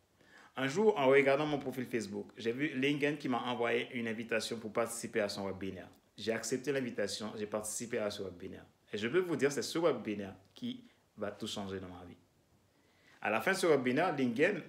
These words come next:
nous a fait la promotion de sa formation Partir de rien. Je me suis tout de suite inscrit à ces forma-, à cette formation. Je peux vous dire, c'est une formation très pratique, où Lingen nous envoie chez nous, euh, un support papier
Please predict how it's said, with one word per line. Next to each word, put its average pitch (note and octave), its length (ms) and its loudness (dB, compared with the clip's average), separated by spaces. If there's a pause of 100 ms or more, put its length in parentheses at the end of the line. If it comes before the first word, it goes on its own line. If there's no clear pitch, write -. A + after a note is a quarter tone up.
(220)
nous A#2 180 -2
a A#2 60 4
fait C3 140 4
la B2 80 4
promotion C3+ 420 0
de C#3 60 0
sa C3 140 0
formation A2+ 380 -2
Partir A2 380 -4
de G#2 100 -4
rien. G2 180 -8 (680)
Je C#3+ 140 0
me C#3+ 120 2
suis C#3+ 420 -4
tout F3+ 140 4
de D#3 40 -2
suite C#3 300 -6
inscrit A#2+ 520 -4
à A2 80 -2
ces G#2+ 120 -4
forma-, G2 340 -6
à G#2+ 80 -8
cette - 180 -6
formation. F#2+ 400 -8 (1500)
Je B2+ 120 -2
peux F3+ 80 4
vous G3+ 140 6
dire, E3+ 100 2
c'est C#3 180 -2
une B2+ 80 -8
formation C3+ 480 2 (300)
très - 180 2
pratique, - 540 -4 (920)
où C#3 80 2
Lingen C#3+ 280 4
nous C#3+ 140 4
envoie C3 220 6
chez C3 180 -2
nous, A#2+ 260 -2 (600)
euh, A2 160 2 (100)
un A#2 160 -6
support - 520 -2
papier C3 600 -2